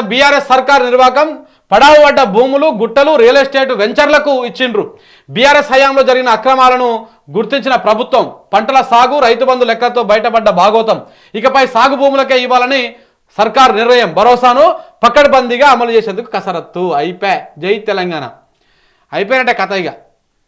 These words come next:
రాళ్ళు రప్పలు అంట. ఇప్పుడు భూములు ఉంటాయి చాలా వరకు. నిన్న మనం పోయిన కొ-, కొడంగల్లో అసైన్డ్ భూములు ఉన్నాయి. వాళ్ళకి ఇచ్చిన భూములే రాళ్ళు రప్పల భూములు. వాళ్ళు ఇచ్చినటువంటి భూములే రాళ్ళు రప్పలు, ఆ, ఆ, ఆ చెట్లు ఇవన్నీ ఉంటాయి.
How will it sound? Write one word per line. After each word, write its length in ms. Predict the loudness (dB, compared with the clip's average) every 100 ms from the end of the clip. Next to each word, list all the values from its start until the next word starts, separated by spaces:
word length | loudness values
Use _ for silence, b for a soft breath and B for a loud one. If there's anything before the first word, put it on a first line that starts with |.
| _ _
రాళ్ళు 280 | 0 2 4 2
రప్పలు 260 | 2 0 -2
అంట. 140 | -2 -10 -12 _ -14
ఇప్పుడు 340 | -14 -10 -8
భూములు 180 | -6 -6 -8
ఉంటాయి 160 | -6 -4
చాలా 140 | -4 -4
వరకు. 180 | -8 -14 -10
నిన్న 160 | -6 -4
మనం 140 | -6 -6
పోయిన 140 | -6 -6
కొ-, 180 | -6 -6 -4
కొడంగల్లో 440 | -6 -4 -6 -8 -10 -14 _ _ _ _ _ _ _
అసైన్డ్ 340 | -6 0 0 0
భూములు 200 | -4 -6
ఉన్నాయి. 160 | -8 -10 _ _ _ _ _ _ -4
వాళ్ళకి 380 | 2 2 2 -4
ఇచ్చిన 180 | -2 0 0
భూములే 360 | 0 2 4 4 4 0 -16 _ -2
రాళ్ళు 300 | 2 2 0 -2
రప్పల 260 | -2 -2 -4 -4
భూములు. 260 | -8 -8 -14 _ _ _ _ _ _
వాళ్ళు 140 | -4 -2
ఇచ్చినటువంటి 400 | -2 0 0 -2
భూములే 300 | -4 -4 -4 -4 0
రాళ్ళు 300 | 0 0 -2 -2
రప్పలు, 340 | -4 -6 -6 -6 -8 b b b b -6
ఆ, 100 | -2 -2 0
ఆ, 40 | 0 -2 -4 -8 -4
ఆ 20 | -2 -2 -4 -8 -8
చెట్లు 300 | -8 -4 -4 -2
ఇవన్నీ 260 | -4 -4 -8
ఉంటాయి. 220 | -8 -10